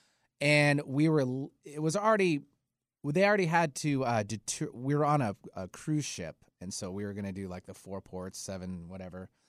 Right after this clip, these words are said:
And we had to detour around one of 'em because of the incoming hurricane. And unfortunately, I can't remember which one. And I looked online, and there's, like, five of 'em in, like, a two, three-year span. So it could have been any one of those, and I don't wanna get it wrong. So anyway, so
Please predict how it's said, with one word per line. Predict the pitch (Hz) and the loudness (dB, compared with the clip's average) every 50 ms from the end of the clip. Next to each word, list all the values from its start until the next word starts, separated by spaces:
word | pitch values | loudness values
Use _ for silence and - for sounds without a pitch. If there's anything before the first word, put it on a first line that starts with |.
| _ _ _ _ _ _ - | _ _ _ _ _ _ -6
And | 120 120 117 113 120 | -4 -2 -2 -2 0
we | 139 135 | 0 0
had | 143 147 131 | 0 0 0
to | 131 | -2
detour | 110 113 135 147 151 - 147 131 117 | -4 -4 -4 -4 -4 -4 -4 -4 -2
around | 117 120 117 113 110 | -2 -2 -2 -2 0
one | 135 160 170 | 0 0 0
of | 139 | 0
'em | 120 110 | -2 -4
because | 117 - 120 107 98 113 | -4 -4 -4 -6 -4 -6
of | 110 98 | -8 -8
the | 113 104 - | -8 -10 -10
incoming | 110 110 - 117 110 104 101 113 | -10 -10 -8 -6 -6 -6 -6 -4
hurricane. | 151 160 143 - - 110 95 90 95 - | -4 -4 -4 -4 -6 -8 -8 -8 -12 -14
And | - 101 | -12 -12
unfortunately, | 98 - - 135 131 - 131 110 104 | -12 -10 -10 -10 -8 -6 -6 -6 -6
I | 104 | -8
can't | - - 123 120 120 | -10 -8 -8 -6 -4
remember | 117 113 110 107 | -4 -4 -4 -4
which | 104 113 123 113 - - | -6 -6 -8 -8 -8 -8
one. | 117 117 117 113 113 | -8 -6 -6 -6 -6
And | 101 95 | -6 -6
I | 101 | -6
looked | 107 131 131 - 123 | -6 -8 -8 -6 -6
online, | 110 107 110 107 107 107 104 | -4 -4 -4 -4 -4 -4 -6
and | 98 104 | -6 -6
there's, | 107 110 - | -6 -6 -6
like, | 110 98 _ _ _ _ _ _ | -8 -10 _ _ _ _ _ _
five | - - 147 143 147 143 147 | -2 0 2 2 2 2 0
of | 139 131 | 0 2
'em | 135 131 131 135 - | 2 0 0 -2 -4
in, | 107 107 104 | -4 -4 -4
like, | 101 92 90 - - _ _ _ _ _ _ _ _ _ _ _ _ - - | -4 -4 -6 -10 -14 _ _ _ _ _ _ _ _ _ _ _ _ -14 -14
a | - - _ _ _ _ _ - | -14 -16 _ _ _ _ _ -4
two, | - 135 110 101 | -2 -2 -2 -2
three-year | - - 117 110 98 95 87 85 | -6 -6 -6 -6 -6 -6 -6 -8
span. | - - 98 80 - - - - | -10 -12 -12 -12 -12 -14 -10 -6
So | - 135 120 | -4 -4 -4
it | - | -2
could | 165 156 | -2 -2
have | 143 | -2
been | 131 127 - | -4 -4 -4
any | 131 131 120 104 | -2 -2 -2 -2
one | 95 98 92 | -2 -4 -6
of | 87 | -6
those, | 87 87 95 107 | -6 -8 -8 -6
and | 131 123 | -4 -2
I | 123 | -2
don't | 113 104 | -2 -2
wanna | 95 90 82 | -4 -6 -8
get | 82 76 | -10 -14
it | - - | -12 -10
wrong. | 90 87 82 80 85 - | -10 -10 -10 -12 -14 -16
So | - 92 82 85 - _ _ _ _ _ _ _ _ - | -16 -14 -16 -16 -18 _ _ _ _ _ _ _ _ 0
anyway, | 185 190 175 147 135 127 | 2 4 4 4 2 0
so | - - 147 139 131 127 135 | 0 2 2 2 2 0 -2